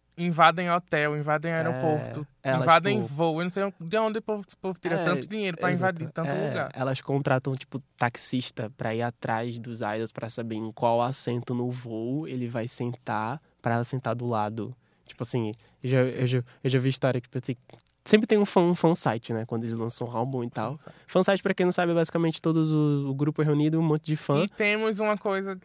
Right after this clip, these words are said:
Speaker 1: muito, um conceito muito diferente da gente, que é
Speaker 2: É.
Speaker 1: o look do aeroporto. E os idols.
Speaker 2: <laughs>
Speaker 1: Porque é
Speaker 2: É.
Speaker 1: toda, é realmente um, uma máquina de look de aeroporto.
Speaker 2: É, meu filho.
Speaker 1: Tem gente que tem empresa que paga pro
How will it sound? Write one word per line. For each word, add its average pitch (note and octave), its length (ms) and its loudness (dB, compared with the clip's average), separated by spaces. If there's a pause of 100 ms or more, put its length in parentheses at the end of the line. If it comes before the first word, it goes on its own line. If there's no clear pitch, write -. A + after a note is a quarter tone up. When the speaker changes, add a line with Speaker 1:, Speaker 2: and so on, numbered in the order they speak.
(140)
Speaker 1:
muito, G#3+ 320 -4
um G#3 160 -4
conceito F#3+ 500 -2
muito F#3+ 220 -6
diferente G3 480 -4
da D#3 220 0
gente, D3+ 360 -6
que E3+ 140 -6
é E3 60 4
Speaker 2:
É. D#3+ 40 4
Speaker 1:
o F3+ 280 0 (560)
look F3+ 280 -2
do G3 80 2
aeroporto. F#3 600 0 (380)
E B3+ 240 10
os G3 60 12 (180)
idols. E3 340 -2 (300)
Speaker 2:
<laughs> - 340 -6 (120)
Speaker 1:
Porque - 160 -2
é F#3 160 4
Speaker 2:
É. - 20 4
Speaker 1:
toda, G#3+ 460 4 (120)
é G3 120 0 (500)
realmente G#3+ 540 6
um, G#3 340 -4 (400)
uma F#3+ 160 2
máquina F#3+ 420 4
de G3 120 -4
look G3 260 -4
de F#3+ 80 -2
aeroporto. F#3+ 640 -2 (100)
Speaker 2:
É, A#2 200 -6
meu A2+ 120 -6
filho. G#2+ 360 -12
Speaker 1:
Tem F#3+ 180 4
gente G3 220 0
que F#3+ 140 -10
tem G3 260 -2
empresa F3 340 -2
que - 140 -8
paga G3+ 480 6
pro A3 180 -4